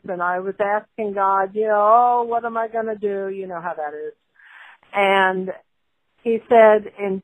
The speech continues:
two weeks, you will meet Don Lindsay." And I'm going, "Who's Don Lindsay, and where's this voice coming from?"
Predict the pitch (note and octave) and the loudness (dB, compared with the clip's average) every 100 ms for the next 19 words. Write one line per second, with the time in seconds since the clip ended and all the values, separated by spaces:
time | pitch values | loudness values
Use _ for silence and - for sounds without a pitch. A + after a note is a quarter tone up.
0 | - D4 C#4+ B3 A3 A3+ _ _ _ _ | -6 -6 0 4 2 0 _ _ _ _
1 | F#3 A3 C#4 B3 G3+ G#3 A3+ G#3+ G#3 G3+ | -8 -6 0 2 4 4 2 2 4 4
2 | G#3+ G#3 F#3+ F3 D#3 D3+ - _ _ _ | 4 2 -2 -2 -6 -10 -12 _ _ _
3 | _ _ _ _ _ _ _ - F#3 G3 | _ _ _ _ _ _ _ -4 2 4
4 | G3 F#3+ G3 F#3 F3+ E3+ E3 F3 - _ | 4 2 2 4 2 0 -4 -8 -14 _
5 | _ _ _ _ _ _ _ _ _ _ | _ _ _ _ _ _ _ _ _ _
6 | - C4 D#4+ - C4 B3 B3+ B3 A#3+ A#3 | -8 -4 -4 2 4 6 4 2 2 2
7 | B3 A#3 F3 F3+ A3+ B3 B3 A#3 G#3+ A3 | 0 0 -2 0 0 0 -2 -4 -2 0
8 | G#3 - - F#3+ D#3+ D3 - E3 C#3 A#2 | 0 -4 -8 -6 -6 -8 -6 -6 -6 -10